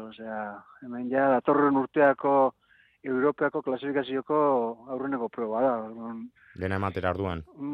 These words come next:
Speaker 1: Bai, hemen ja ez do prueba egiten hasi eta, eh, ja erten da, karrera bakarra da, eta hori lan hobetuen egitea.
Speaker 2: Orduan, bihar izango litzake dena ematera, lehiatzera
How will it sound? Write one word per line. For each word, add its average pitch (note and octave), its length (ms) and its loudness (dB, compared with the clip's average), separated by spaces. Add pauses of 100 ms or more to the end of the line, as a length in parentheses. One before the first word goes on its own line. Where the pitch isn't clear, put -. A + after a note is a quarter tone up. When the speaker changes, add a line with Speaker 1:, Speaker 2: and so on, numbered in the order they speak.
(120)
Speaker 1:
Bai, C#3 240 6
hemen B2 260 0
ja C#3 160 6
ez C3+ 100 -4
do A#2+ 340 2 (580)
prueba D#3 340 6
egiten C3+ 400 4
hasi C3+ 240 2
eta, C#3 300 4
eh, B2+ 240 4
ja B2 140 2 (1200)
erten C#3 400 -4
da, B2 120 2 (240)
karrera C3+ 320 2
bakarra C3 320 2
da, F3 140 6 (520)
eta A2 280 -8 (1300)
hori A#2 200 -8
lan A#2 400 -6
hobetuen A#2 460 -8
egitea. A2+ 320 -10 (360)
Speaker 2:
Orduan, G2+ 360 0 (480)
bihar A2 440 6
izango A#2 300 0
litzake A#2 640 2
dena A2 340 0
ematera, A#2 540 2
lehiatzera A#2 680 2